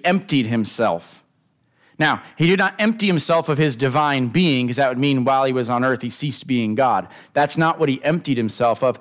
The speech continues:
He did not empty himself of his divine being. He was still God. He veiled his deity while he was here on earth. He did not void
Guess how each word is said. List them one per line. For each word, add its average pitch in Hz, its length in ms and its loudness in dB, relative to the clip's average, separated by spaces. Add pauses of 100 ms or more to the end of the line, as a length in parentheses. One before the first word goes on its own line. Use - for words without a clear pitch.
(160)
He 151 100 -2
did 143 100 0
not 156 240 0
empty 196 300 -2
himself 151 420 0
of 135 80 -2
his 135 160 0
divine 127 340 -2
being. 131 280 0
He 120 100 -2
was 120 160 -2
still 131 340 -2
God. 113 420 0 (160)
He 170 200 2
veiled 170 640 2
his 139 240 0
deity 139 480 0
while 127 180 2
he 127 100 -2
was 131 200 -2
here 135 160 0
on 123 100 0
earth. 127 200 -2
He 127 60 -4
did 139 160 -2
not 147 220 0
void 135 580 0